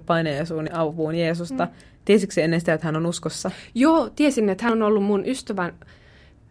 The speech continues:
Speaker 2: pitkään, niin kuin me oltiin useita vuosia ollut ystäviä, ja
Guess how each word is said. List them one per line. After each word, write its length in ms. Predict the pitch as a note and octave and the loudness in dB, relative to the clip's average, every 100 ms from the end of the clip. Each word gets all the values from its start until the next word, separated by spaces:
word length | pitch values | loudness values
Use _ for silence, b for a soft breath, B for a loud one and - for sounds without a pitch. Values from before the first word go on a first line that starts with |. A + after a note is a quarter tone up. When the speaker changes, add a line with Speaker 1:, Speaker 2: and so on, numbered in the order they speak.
| _ _ | _ _
Speaker 2:
pitkään, 460 | C4 C4+ - C4 A#3 | -4 -4 0 2 4
niin 100 | G3+ | 2
kuin 100 | G3 | 2
me 60 | F#3+ | -2
oltiin 300 | F#3+ F#3+ - | 0 -2 -2
useita 400 | B3+ B3 G#3+ E3+ | -4 -2 -2 -2
vuosia 300 | E3+ E3+ E3+ | -4 -4 -4
ollut 180 | E3 - | -6 -6
ystäviä, 480 | B3+ - C#4+ B3+ B3 | -8 -4 -4 0 0
ja 200 | A#3+ | 0